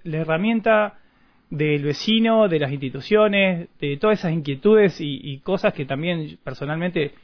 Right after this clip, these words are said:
yo crea que sean necesarias para nuestra comunidad, estén ahí puestas en el, en la mesa de un consejo deliberante y en la discusión y en el debate con todos los concejales y en el caso de serlo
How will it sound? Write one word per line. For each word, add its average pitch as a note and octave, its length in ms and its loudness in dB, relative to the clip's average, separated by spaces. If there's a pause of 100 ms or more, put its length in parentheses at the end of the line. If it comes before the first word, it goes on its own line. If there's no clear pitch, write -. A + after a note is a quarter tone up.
yo G#3+ 300 2
crea E3+ 580 2
que C#3+ 120 -10
sean D#3 180 -6
necesarias D3+ 480 -4
para C#3 220 -6
nuestra C3+ 240 -8
comunidad, C#3 500 -4 (320)
estén F3 340 0
ahí D#3+ 260 2
puestas C3+ 580 -6
en B2+ 200 -12
el, A#2 440 -14 (260)
en D3+ 80 -10
la C#3+ 100 -4
mesa A#3 220 2
de F#3 80 4
un E3+ 60 0
consejo D#3+ 340 -2
deliberante F3+ 640 2
y D3+ 160 0
en C#3 60 -4
la C#3 80 -4
discusión D#3 500 -2
y F#3 80 0
en C#3+ 80 -4
el C3+ 160 -6
debate C#3+ 600 -4 (280)
con C#3+ 240 -8
todos E3+ 400 4
los C3 160 -6
concejales D3+ 640 0
y C3+ 140 -4
en C3 260 -10
el B2 100 -10
caso C#3+ 300 -4
de C3+ 140 -2
serlo E3+ 480 2